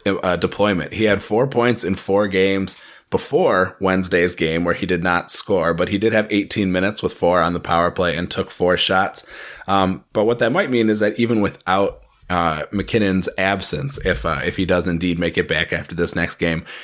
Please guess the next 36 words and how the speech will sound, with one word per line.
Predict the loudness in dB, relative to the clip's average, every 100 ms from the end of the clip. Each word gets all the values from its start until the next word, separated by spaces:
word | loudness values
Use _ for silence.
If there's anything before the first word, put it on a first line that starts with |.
| -4
Burakovsky | -2 0 0 0 -2 -2 0 2
may | 2
still | 2 0 2 2 2
be | 0
worth | 2 2 0 -2
a |
look, | -2 -2 -2
especially | -6 -2 0 0 0
as | 0 0
you | 0
said, | 0 2
with | 0
this | -2 -2
nice | -2 -2
schedule | 0 0 0
coming | 0 -2 0
up. | -2 -4 -8 -16 -12 -6
Uh, |
he | -2 0
was | 0
producing, | 0 0 2 2 2 0
you | 0
know, | 0 0
in | 0 2
those, | 4 4 4 0 -4 -12 -16 -8 -2
you |
know, | -2 0
fourteen | 0 0 2 2
and | 2
fifteen | 0 -2 0 0 2
minute | 0 0
games | 0 0 0 -2
that | -2
he | 0
was | -2 0
getting, | 0 2 0